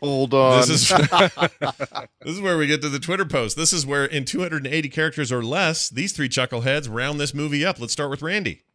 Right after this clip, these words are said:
Speaker 1: Jack Frost, spend three minutes taking off your clothes. And by the time you're finally naked, you're too tired to get it on, but that's okay because you can always go slip into the bath on a Saturday night at Ibbot's house.
Speaker 2: Yeah.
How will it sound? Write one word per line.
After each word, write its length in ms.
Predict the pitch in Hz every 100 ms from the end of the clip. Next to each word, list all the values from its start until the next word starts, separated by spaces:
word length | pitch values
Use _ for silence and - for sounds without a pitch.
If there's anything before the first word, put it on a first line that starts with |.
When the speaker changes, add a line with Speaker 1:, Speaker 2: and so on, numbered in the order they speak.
| _ _ _ _ -
Speaker 1:
Jack 320 | 170 185 185
Frost, 880 | 170 170 196 214 202 151 98 - - - - -
spend 580 | - - 220 226 202 143
three 480 | - 175 220 226
minutes 520 | 180 156 185 175 139 -
taking 380 | 185 175 180
off 240 | 165 175 -
your 140 | 123
clothes. 560 | - 185 156 120 120 - _ _ _ _
And 80 | -
by 100 | 120
the 80 | 123
time 300 | 123 151 151
you're 80 | 151
finally 400 | - 175 185 202
naked, 480 | 196 226 208 202 175
you're 160 | 196 285 -
too 200 | - 320
tired 500 | - 311 269 254 214
to 60 |
get 220 | 208 214 208
it 140 | 185
on, 240 | 180 185
but 120 | 185 -
that's 220 | 311 -
okay 380 | 190 - 127 131
because 280 | 151 185
you 60 | 170
can 140 | 202
always 280 | 160 160 165
go 220 | 135 143
slip 380 | 123 - 156 190
into 200 | 202 175
the 120 | 165
bath 520 | 131 131 160 220 269 -
on 200 | 143 123
a 120 | 104
Saturday 480 | - 139 170 180 180
night 200 | 170 180
at 60 |
Ibbot's 240 | 156 101 -
house. 160 | 73
Speaker 2:
Yeah. 1000 | 80 90 104 110 113 113 104 98 92 85